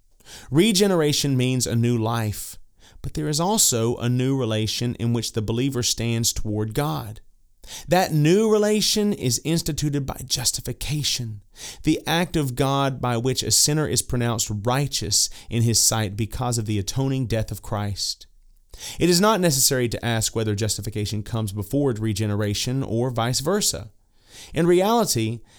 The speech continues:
they are two aspects of one salvation, and they both stand at the very beginning of the Christian life.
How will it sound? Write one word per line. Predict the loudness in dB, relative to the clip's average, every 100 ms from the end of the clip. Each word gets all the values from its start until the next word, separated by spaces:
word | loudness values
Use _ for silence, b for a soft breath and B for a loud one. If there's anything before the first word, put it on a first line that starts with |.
| b 0
they | 2
are | 2
two | 2 0 2
aspects | 0 0 0 0 0 0 -4
of | -2 -2
one | 0 0 2
salvation, | 2 0 -2 -2 -4 -8 -12 -14 B B B
and | 2
they | 4
both | 6 4 4
stand | 2 0 0 0
at | 0
the | 0
very | 0 0
beginning | 0 -2 0 0 0
of | -2
the |
Christian | -4 -4 -2 -2 -4
life. | -4 -6 -12